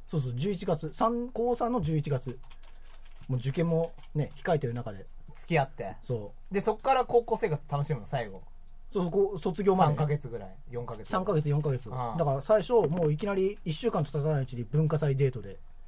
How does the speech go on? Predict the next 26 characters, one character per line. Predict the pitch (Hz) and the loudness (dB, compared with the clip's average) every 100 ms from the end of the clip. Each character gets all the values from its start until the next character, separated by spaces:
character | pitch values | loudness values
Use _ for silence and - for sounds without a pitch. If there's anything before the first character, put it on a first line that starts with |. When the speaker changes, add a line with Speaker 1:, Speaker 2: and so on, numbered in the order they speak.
| - - | -14 2
Speaker 2:
あ、 | 190 - - - | 4 4 -6 -10
い | |
き | 208 | 6
な | 247 | 6
り | |
文 | 214 214 | 8 2
化 | |
祭 | 202 214 | 4 6
デ | 196 | 4
ー | |
ト | 147 | 4
が？ | 110 | 0
Speaker 1:
そ | 151 185 | 6 6
う | |
そ | 160 | 8
う | |
そ | 135 | 4
う | |
そ | 135 | 4
う。 | |
Speaker 2:
待 | 151 151 | 2 0
ち | |
受 | 143 123 | -4 -4
け | |
て | 104 | -8
て。 | 101 | -10